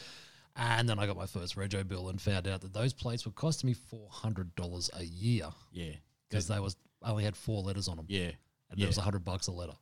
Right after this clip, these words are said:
Speaker 2: Yeah,
Speaker 1: It's
Speaker 2: well,
Speaker 1: like,
Speaker 2: that's what we
Speaker 1: wow.
Speaker 2: remember, if you, I think it was when I got mine, you paid the one hundred and eighty bucks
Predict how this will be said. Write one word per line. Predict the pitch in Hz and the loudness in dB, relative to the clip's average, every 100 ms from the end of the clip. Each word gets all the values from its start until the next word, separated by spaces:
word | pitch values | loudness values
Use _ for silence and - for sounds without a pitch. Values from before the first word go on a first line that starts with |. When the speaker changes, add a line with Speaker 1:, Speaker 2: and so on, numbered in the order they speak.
| - | -2
Speaker 2:
Yeah, | 101 | 0
Speaker 1:
It's | 101 | 4
Speaker 2:
well, | 147 170 | 8 8
Speaker 1:
like, | 175 | 8
Speaker 2:
that's | 175 - | 2 4
what | 185 | 2
we | - | 2
Speaker 1:
wow. | 123 78 | 0 2
Speaker 2:
remember, | 139 170 202 170 147 | 6 8 8 6 6
if | 160 135 147 | 4 4 2
you, | 156 160 160 156 | 4 6 6 4
I | - | 2
think | 175 190 | 2 2
it | 175 | 6
was | 151 139 - | 6 6 4
when | 123 | 4
I | 104 131 | 8 8
got | 127 - | 8 4
mine, | 104 104 85 113 170 - _ _ _ _ _ _ _ _ _ - | 4 4 4 2 0 -4 _ _ _ _ _ _ _ _ _ -4
you | 127 | 6
paid | - 139 131 | 8 8 6
the | 123 | 6
one | 135 160 | 8 8
hundred | 147 135 | 8 8
and | 127 117 | 8 6
eighty | 110 117 107 | 6 4 4
bucks | 107 110 - - - | 4 2 2 -2 -2